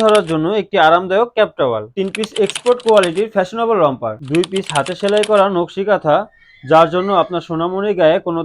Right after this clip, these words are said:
দাগ হবে না ইনশাআল্লাহ। বাচ্চার মাথা গোল কিংবা ঘাড়ের সাপোর্টের জন্য সরিষা বালিশ, সোনামণির শরীর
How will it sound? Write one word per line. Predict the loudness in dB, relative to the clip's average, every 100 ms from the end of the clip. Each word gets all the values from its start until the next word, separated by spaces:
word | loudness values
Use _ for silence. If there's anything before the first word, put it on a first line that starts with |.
| 2
দাগ | 2 2
হবে | -4 -4
না | -4 -6
ইনশাআল্লাহ। | -6 -8 -8 -12 -10 -4
বাচ্চার | -2 0 0 0
মাথা | 0 -2 0
গোল | 0 0 -2
কিংবা | -6 -2 -2 0
ঘাড়ের | -2 -2 -2
সাপোর্টের | -2 -2 -4 -4 -4
জন্য | -2 -2 -4 -6 -8 -6
সরিষা | -6 -2 -4 -2
বালিশ, | -6 -10 -8
সোনামণির | -4 -2 -2 -2 -4 -4
শরীর | -2 -2